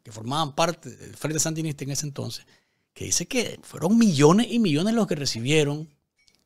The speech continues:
el Frente Sandinista de apoyo de, de apoyo de, de, de Muammar al-Gaddafi, estando en el poder.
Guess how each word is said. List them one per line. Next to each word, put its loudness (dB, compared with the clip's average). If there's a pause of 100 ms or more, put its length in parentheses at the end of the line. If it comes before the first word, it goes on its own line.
(180)
el -4
Frente -2
Sandinista -4
de -4
apoyo -2
de, -6 (180)
de -14
apoyo -2
de, -6
de, -8
de -10
Muammar -2 (840)
al-Gaddafi, 2 (340)
estando 2
en 6
el 4
poder. 8